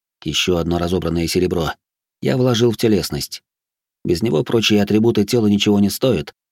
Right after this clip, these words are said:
ибо телесность отвечает за скелетный каркас, обмен веществ, общую живучесть и естественную регенерацию организма. Сопротивляемость различным недугам,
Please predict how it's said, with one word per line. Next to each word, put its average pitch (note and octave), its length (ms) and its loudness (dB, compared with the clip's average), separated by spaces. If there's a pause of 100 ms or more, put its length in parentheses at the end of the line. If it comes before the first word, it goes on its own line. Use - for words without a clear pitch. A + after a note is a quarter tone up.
(300)
ибо E2+ 200 -2
телесность G2+ 500 -2
отвечает G2+ 500 0
за F#2 80 -2
скелетный G2 380 -2
каркас, F#2+ 540 -4 (200)
обмен A2+ 300 -2
веществ, G2+ 520 -2 (220)
общую G#2 340 2
живучесть G#2 600 0 (440)
и F#2 120 0
естественную A2+ 600 2
регенерацию G2+ 760 2
организма. F2+ 580 -4 (720)
Сопротивляемость C3 760 2
различным A#2+ 480 2
недугам, G#2+ 540 2